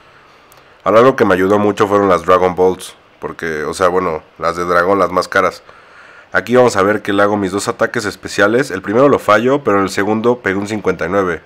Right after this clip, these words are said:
Ahí dije, "Es suficiente". Aquí vamos a querer estar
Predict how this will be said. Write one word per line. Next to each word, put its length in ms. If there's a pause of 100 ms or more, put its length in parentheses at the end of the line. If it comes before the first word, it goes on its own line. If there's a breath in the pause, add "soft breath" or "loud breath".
Ahí 140
dije, 340 (100)
"Es 120
suficiente". 600 (760 loud breath)
Aquí 260
vamos 200
a 120
querer 280
estar 400